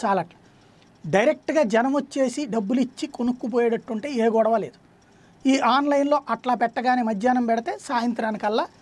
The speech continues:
అయ్యో, సాయంత్రం కాదు, అరగంట ఇరవై నిమిషాలు అవుతుంది. ఒక పర్సన్ చెప్తారు, ఇసుక, ఇసుక టోల్ ఫ్రీ నెంబర్ కనెక్ట్ అవ్వదు, స్టాక్ యార్డ్ కాంట్రాక్ట్ నెంబర్ స్విచ్ ఆఫ్. అదే సందర్భంలో ఈ నెల పదో తారీఖున బుక్ చేస్తే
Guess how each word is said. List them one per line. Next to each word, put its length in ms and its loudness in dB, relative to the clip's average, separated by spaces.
అయ్యో, 280 2
సాయంత్రం 440 0
కాదు, 220 0
అరగంట 460 2
ఇరవై 260 2
నిమిషాలు 340 0
అవుతుంది. 280 -4
ఒక 60 -10
పర్సన్ 360 -4
చెప్తారు, 260 -8
ఇసుక, 460 2
ఇసుక 260 0
టోల్ 320 0
ఫ్రీ 140 -2
నెంబర్ 300 0
కనెక్ట్ 300 -4
అవ్వదు, 220 0
స్టాక్ 460 -2
యార్డ్ 160 2
కాంట్రాక్ట్ 460 -2
నెంబర్ 180 -4
స్విచ్ 320 -10
ఆఫ్. 200 -6
అదే 220 4
సందర్భంలో 760 2
ఈ 160 0
నెల 180 4
పదో 240 4
తారీఖున 600 0
బుక్ 300 0
చేస్తే 400 2